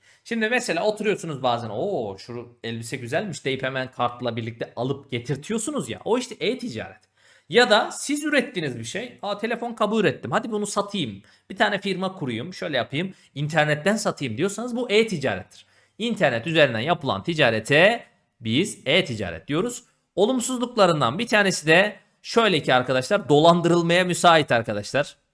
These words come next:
Dolandırılmaya uygun bir ortam olabilir maalesef. Şöyle ki, e, bazen mesela bir ürün görüyorsunuz ucuz. "Aa, ben bunu alayım." diyorsunuz. Bir geliyor ki bambaşka bir şey çıkıyor.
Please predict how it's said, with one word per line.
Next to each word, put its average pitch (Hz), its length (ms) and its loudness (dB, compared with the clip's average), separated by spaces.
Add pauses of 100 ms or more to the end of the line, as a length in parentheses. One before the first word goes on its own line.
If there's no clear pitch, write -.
(560)
Dolandırılmaya 143 1800 2 (1200)
uygun 143 420 2
bir 165 80 4
ortam 156 380 6
olabilir 139 640 4
maalesef. 110 720 2 (1200)
Şöyle 151 360 6
ki, 165 260 0 (500)
e, 120 320 4
bazen 165 420 6 (180)
mesela 143 420 -2
bir 147 140 -6
ürün 156 260 0
görüyorsunuz 131 520 -4
ucuz. 147 360 -6
"Aa, 190 240 0
ben 160 160 2
bunu 165 120 -2
alayım." 156 240 -2
diyorsunuz. 139 440 -6
Bir 180 80 -8
geliyor 127 320 -2
ki 151 140 -10
bambaşka 131 460 -2
bir 160 60 -14
şey 131 160 -8
çıkıyor. - 280 -18